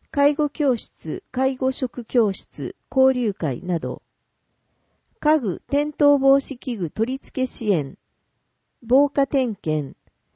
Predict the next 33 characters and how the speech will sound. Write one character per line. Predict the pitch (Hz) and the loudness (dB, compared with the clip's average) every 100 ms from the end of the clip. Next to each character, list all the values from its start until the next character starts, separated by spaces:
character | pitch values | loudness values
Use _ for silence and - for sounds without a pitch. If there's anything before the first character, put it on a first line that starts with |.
| _ | _
配 | _ - 302 302 | _ 0 2 0
線 | - 302 294 | 0 -2 -2
診 | - 285 247 | -6 -8 -2
断 | 180 175 | -2 0
の | 156 | -4
実 | - 147 | -6 -10
施。 | - - 151 139 - _ _ _ _ _ _ _ | -8 -8 -8 -8 -12 _ _ _ _ _ _ _
一 | - - 294 | -8 2 4
人 | 302 | 4
暮 | 294 294 | 4 4
ら | 311 | 2
し | - | 0
高 | 269 269 | 4 6
齢 | 269 269 269 | 8 6 4
者 | 262 247 | 2 0
向 | 240 | -2
け | - 240 | -2 -2
機 | - - | -2 -6
関 | 277 269 | -2 -2
誌 | - 180 | -4 -4
の | 160 | -2
発 | 165 147 _ | -2 -6 _
行。 | - 143 131 - _ _ _ _ _ _ _ _ _ | 0 2 2 -4 _ _ _ _ _ _ _ _ _
日 | _ - | _ -4
向 | 269 311 311 | -2 2 2
ぼ | 294 | 4
っ | 294 - | 0 0
こ | 208 | -2
の | 170 | -2
集 | - - 170 160 | -6 -4 2 2
い。 | 139 - _ _ _ _ _ _ _ _ _ _ | 0 -10 _ _ _ _ _ _ _ _ _ _
写 | - - 220 | -8 -2 0
真。 | - 233 214 180 | 0 -6 -6 -8